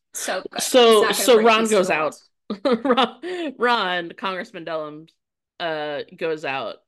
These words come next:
Speaker 2: and, and kind of talks to Mari and says, you know,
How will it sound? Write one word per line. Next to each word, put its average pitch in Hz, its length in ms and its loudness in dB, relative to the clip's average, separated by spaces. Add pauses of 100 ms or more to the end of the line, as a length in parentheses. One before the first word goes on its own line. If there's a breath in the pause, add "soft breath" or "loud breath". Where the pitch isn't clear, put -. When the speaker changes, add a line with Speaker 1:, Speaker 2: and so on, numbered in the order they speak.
Speaker 2:
and, 147 340 -14
and 156 200 -14
kind 156 220 -8
of 143 200 -14 (440)
talks - 380 -14
to - 120 -18
Mari 139 460 -14
and 147 160 -20
says, 139 500 -20
you - 100 -16
know, 143 320 -18